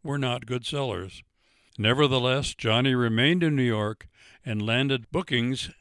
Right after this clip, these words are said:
at leading nightclubs such as Village Vanguard, the Blue Angel, and Basin Street East.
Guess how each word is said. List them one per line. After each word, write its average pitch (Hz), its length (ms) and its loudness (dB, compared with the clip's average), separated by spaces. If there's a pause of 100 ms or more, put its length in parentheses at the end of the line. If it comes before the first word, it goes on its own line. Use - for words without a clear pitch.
(240)
at 127 120 -12
leading 151 380 -2
nightclubs 127 580 -2
such - 320 -6
as 113 360 -2 (300)
Village 117 360 -4
Vanguard, 117 760 -2 (680)
the 98 100 -12
Blue 120 320 -4
Angel, 120 400 -4
and 107 180 -10
Basin 113 380 -4
Street 120 340 -6
East. 110 460 -6